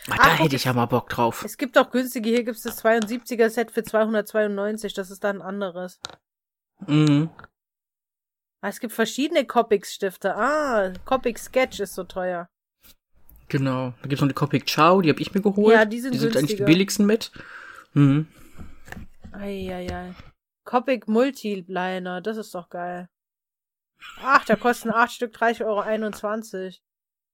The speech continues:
Speaker 2: Ob, ob ich mit denen schöner malen kann als mit den normalen Feinlinern, man weiß es nicht.
Speaker 1: <laughs> Nicht wirklich, aber sie verschmieren nicht, das ist halt der Vorteil.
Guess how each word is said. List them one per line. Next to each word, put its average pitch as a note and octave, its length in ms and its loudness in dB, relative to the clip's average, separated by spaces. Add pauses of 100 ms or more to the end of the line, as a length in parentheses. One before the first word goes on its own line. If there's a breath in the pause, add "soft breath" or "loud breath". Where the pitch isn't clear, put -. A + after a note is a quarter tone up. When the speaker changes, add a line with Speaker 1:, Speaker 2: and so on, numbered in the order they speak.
(320)
Speaker 2:
Ob, A#3 300 2
ob A#3+ 140 6
ich C#4+ 120 -2
mit B3+ 160 0
denen C#4+ 200 2
schöner C#4 340 2
malen A3+ 320 4
kann C#4+ 180 4
als C4 160 -2
mit A#3 140 -8
den A#3 100 -2
normalen G#3+ 460 2
Feinlinern, C#4 640 -2
man C4+ 180 -10
weiß E4+ 280 -8
es - 160 -10
nicht. - 260 -12
Speaker 1:
<laughs> - 1700 -6
Nicht C#3+ 380 4
wirklich, C#3+ 520 4
aber D#3+ 180 8
sie F3 80 2
verschmieren F3+ 560 8
nicht, B2 240 4
das - 120 0
ist D3 140 2
halt D3+ 140 6
der C#3+ 80 6
Vorteil. C#3 480 4